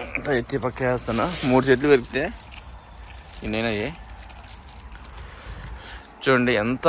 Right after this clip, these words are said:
ప్రశాంతంగా ఉంటుందో తెల్లవారుజామున మన ఇంటికి పక్కన ఇలా చిన్న ల్యాండ్ ఉండి, ఇంటి పక్కన ఇలా కొండలు, గుట్టలు ఉంటే, ఇలా తెలిసిన వాళ్ళు ఎవరన్నా ఉండి తెల్లవారితో వాళ్ళతో వచ్చి మాట్లాడుతూ ఉంటే చాలా బాగుంటుంది. Do you eat this one?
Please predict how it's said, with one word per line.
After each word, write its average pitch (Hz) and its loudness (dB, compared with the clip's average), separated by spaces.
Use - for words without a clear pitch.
ప్రశాంతంగా 135 4
ఉంటుందో 120 2
తెల్లవారుజామున 113 2
మన 110 -2
ఇంటికి 120 -8
పక్కన 113 0
ఇలా 107 -2
చిన్న 131 -2
ల్యాండ్ 117 2
ఉండి, 107 -4
ఇంటి 120 -4
పక్కన 123 0
ఇలా 110 0
కొండలు, 117 2
గుట్టలు 127 2
ఉంటే, 110 0
ఇలా 110 -2
తెలిసిన 120 0
వాళ్ళు 123 4
ఎవరన్నా 117 4
ఉండి 110 -4
తెల్లవారితో 117 4
వాళ్ళతో 110 4
వచ్చి 113 -6
మాట్లాడుతూ 117 4
ఉంటే 123 -2
చాలా 120 6
బాగుంటుంది. 120 2
Do 175 -2
you 151 4
eat 202 4
this 151 -6
one? 254 -8